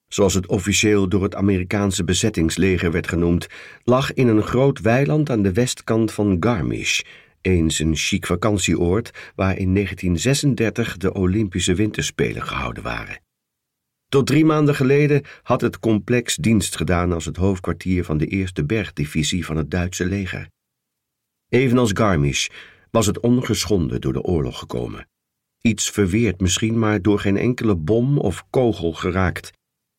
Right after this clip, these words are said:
Tegenwoordig bood de verzameling stevige stenen gebouwen onderdak aan wat Seyss, een Amerikaanse officier, het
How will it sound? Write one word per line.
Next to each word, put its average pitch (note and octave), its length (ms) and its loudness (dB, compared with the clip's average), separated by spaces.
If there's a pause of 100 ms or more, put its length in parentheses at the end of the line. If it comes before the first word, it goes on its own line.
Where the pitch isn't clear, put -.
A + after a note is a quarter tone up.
(280)
Tegenwoordig C3 880 2
bood C3+ 420 2
de A2 100 2
verzameling A#2+ 640 2
stevige C3+ 540 2
stenen A2+ 440 0
gebouwen F2+ 520 0 (220)
onderdak A#2+ 600 2
aan G2 120 0
wat F2 160 -4
Seyss, - 640 -2
een D2+ 300 0
Amerikaanse F2 760 -2
officier, F#2 720 0 (420)
het - 280 -2